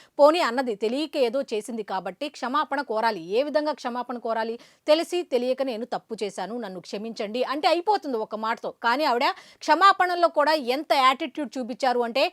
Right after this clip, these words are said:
"పది వేల రూపాయల టికెట్ కొనుక్కున్నాను, పది వేల రూపాయలు పెట్టి టికెట్, ఆ, కొనుక్కున్న లైన్‌లో ఉన్నాను, పది వేల రూపాయల పెట్టి నేను కొనుక్కున్న టికెట్ లైన్‌లో ఉన్నాను" అని ఎలా చెప్పారో ఒకసారి మీరు చూశారు కదా.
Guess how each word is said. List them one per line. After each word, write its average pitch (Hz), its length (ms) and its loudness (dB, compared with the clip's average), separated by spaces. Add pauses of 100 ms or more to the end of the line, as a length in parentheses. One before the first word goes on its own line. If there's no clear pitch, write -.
(220)
"పది 311 220 6
వేల 349 260 6
రూపాయల 320 520 4
టికెట్ 302 440 0
కొనుక్కున్నాను, 254 800 -2 (360)
పది 311 200 6
వేల 330 240 2
రూపాయలు 311 480 2
పెట్టి 285 280 -2
టికెట్, 277 440 -2
ఆ, 269 240 2
కొనుక్కున్న 254 460 -2
లైన్‌లో 247 520 0
ఉన్నాను, 226 460 -4 (260)
పది 294 200 4
వేల 302 220 2
రూపాయల 285 520 2
పెట్టి 262 320 -4
నేను 262 260 -4
కొనుక్కున్న 247 460 -4
టికెట్ 254 440 -6
లైన్‌లో 233 340 -2
ఉన్నాను" 220 400 -6
అని 254 200 -4 (340)
ఎలా 247 260 2
చెప్పారో 233 420 -2
ఒకసారి 226 260 -4
మీరు 190 160 -10
చూశారు 233 340 -6
కదా. 233 200 -4